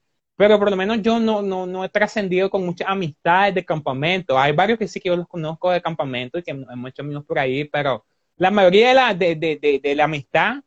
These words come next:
este, queda en el, en el, en el, mientras dura el evento, pues, que, uy, se le,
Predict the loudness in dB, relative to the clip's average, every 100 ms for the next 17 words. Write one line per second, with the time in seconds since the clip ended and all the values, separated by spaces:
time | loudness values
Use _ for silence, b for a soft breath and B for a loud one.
0 | _ _ _ _ _ -4 -4 -2 -2 -2
1 | -4 0 2 2 2 2 0 -2 -2 -2
2 | -4 -6 -8 -8 -4 -4 -4 -4 -2 -2
3 | 0 2 4 4 2 2 -2 0 -2 -2
4 | _ _ -6 -2 0 0 -2 -6 -8 -10
5 | -16 -16